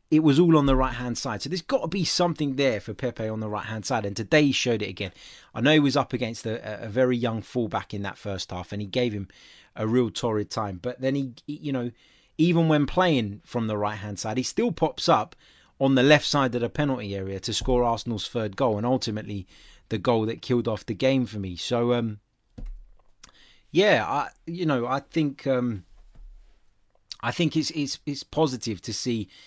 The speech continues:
Nicolas Pepe showing that he can operate from both flanks. Nicolas Pepe, uh, showing that he can influence and impact games,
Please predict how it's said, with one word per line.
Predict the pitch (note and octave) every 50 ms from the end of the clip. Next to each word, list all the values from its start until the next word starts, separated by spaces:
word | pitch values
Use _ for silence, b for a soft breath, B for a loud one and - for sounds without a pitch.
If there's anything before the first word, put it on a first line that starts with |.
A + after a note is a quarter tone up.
| B B B B B B
Nicolas | - B2+ C#3 C#3 - C3 A#2+ -
Pepe | - - B2 - - A2+ G#2
showing | - - A#2 G#2+ G#2+ G#2
that | G#2 -
he | A2+ F#2+
can | - A#2 G#2+
operate | A#2 A2+ - A2 A2 A2 G#2+ - -
from | - G#2+ G2
both | E2+ - B2+ A#2+ A2+ -
flanks. | - - A#2+ A2+ A2+ A2 - -
Nicolas | A#2+ A2+ - - A#2+ A2 -
Pepe, | _ B2 A2+ - - A#2 A2 G#2 F#2+ b b b b b b b b b b -
uh, | - A2+ A2 A2 A#2
showing | - - - B2+ A#2+ A2+ A2 A2 A2
that | G#2+ G#2+ A2+
he | G2+ A2+ A2
can | F#2 - - A2+ G#2 G#2 G#2+ - _ _ _
influence | - C3 A#2+ A#2 - - B2 A#2 A2 A2 A2+ - -
and | G#2 - _
impact | C3+ A#2+ A#2+ - - A#2 - - -
games, | A2+ A2 A2 G#2+ G#2+ G2+ - -